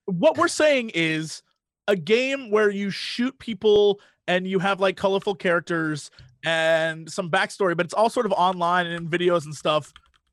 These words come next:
That's okay for Overwatch. But when it came to Destiny, people were like,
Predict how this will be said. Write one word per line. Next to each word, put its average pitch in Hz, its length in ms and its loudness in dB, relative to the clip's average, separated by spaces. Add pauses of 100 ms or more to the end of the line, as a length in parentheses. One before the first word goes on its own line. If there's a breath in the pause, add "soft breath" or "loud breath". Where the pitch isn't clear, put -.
(300)
That's 311 200 0
okay 262 240 0
for 220 120 -4
Overwatch. 180 560 0 (200 soft breath)
But 208 60 0
when 254 120 4
it 262 100 0
came 285 180 -2
to 269 80 -2
Destiny, 185 480 0
people 190 220 -6
were 175 60 -2
like, 147 200 -2